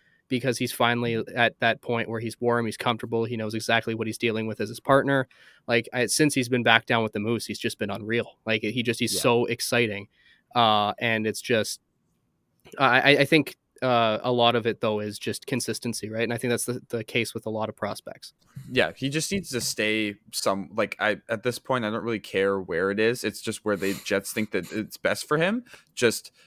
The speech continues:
Speaker 3: like Brian said, it just needs to be consistent 'cause him up and down, he can't get a rhythm. He just seems to be a rhythm guy. And so if he can't get a rhythm, then we're not gonna see good results from him.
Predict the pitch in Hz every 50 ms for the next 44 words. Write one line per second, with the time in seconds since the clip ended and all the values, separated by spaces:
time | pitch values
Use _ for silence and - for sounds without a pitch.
0 | _ _ - 127 120 - - 110 107 101 98 - 92 90 90 - _ 117 117 117
1 | 135 127 - 143 139 - - 147 139 - 127 113 - - 110 - - 131 127 -
2 | _ _ - 123 107 - - 123 120 90 120 - - 120 104 95 101 101 104 113
3 | 120 110 - - 120 104 - 139 127 110 92 92 90 95 90 85 90 _ _ _
4 | _ _ - 123 113 123 120 - - 127 123 - - 123 127 113 87 101 101 -
5 | 101 101 90 87 82 82 87 - _ _ _ - 101 - - 101 101 98 98 _
6 | _ - - - _ - 110 - 120 113 - 135 127 - 135 127 127 127 123 131
7 | 127 127 123 - _ _ - 107 104 104 101 92 - _ _ _ _ - 65 67
8 | 107 107 107 101 104 - 107 107 - - 107 98 101 87 92 90 - 82 90 -
9 | - - 95 87 80 87 98